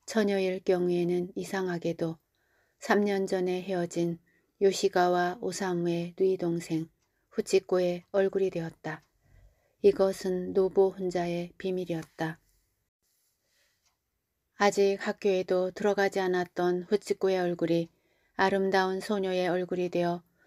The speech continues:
소설 속에 나타나는 이유가 무엇인지 노보는 알 수 없었다.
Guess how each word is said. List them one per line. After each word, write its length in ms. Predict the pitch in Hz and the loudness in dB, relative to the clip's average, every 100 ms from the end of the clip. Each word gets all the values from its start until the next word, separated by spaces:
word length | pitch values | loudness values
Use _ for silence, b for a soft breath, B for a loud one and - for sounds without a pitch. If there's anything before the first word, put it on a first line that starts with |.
| b | b
소설 400 | - 208 208 196 | 2 2 4 2
속에 380 | 196 190 185 185 | 2 -2 0 0
나타나는 720 | 185 180 185 180 175 175 180 | 0 -2 -2 0 2 2 0
이유가 520 | 175 175 170 170 175 175 | 0 -2 -2 -4 -6 -6
무엇인지 680 | 185 180 175 165 160 165 - _ _ _ - | -6 -4 -2 -2 0 -2 -4 _ _ _ 0
노보는 680 | 190 180 180 175 175 175 185 - | 2 4 2 2 2 0 -4 -6
알 180 | 185 185 | -6 -4
수 140 | 185 | -6
없었다. 600 | 165 - 151 - 147 | -6 -6 -8 -8 -14